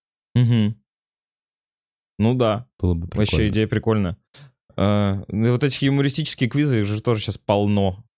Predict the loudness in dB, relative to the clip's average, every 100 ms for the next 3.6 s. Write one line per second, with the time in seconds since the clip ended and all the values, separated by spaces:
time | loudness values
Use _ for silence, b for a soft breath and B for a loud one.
0 | _ -10 -8 -8 -2 0 2 0 0 0
1 | 0 -4 -8 -4 -4 -4 -2 -2 -2 -2
2 | 2 2 2 2 2 2 0 0 0 0
3 | 0 0 0 0 0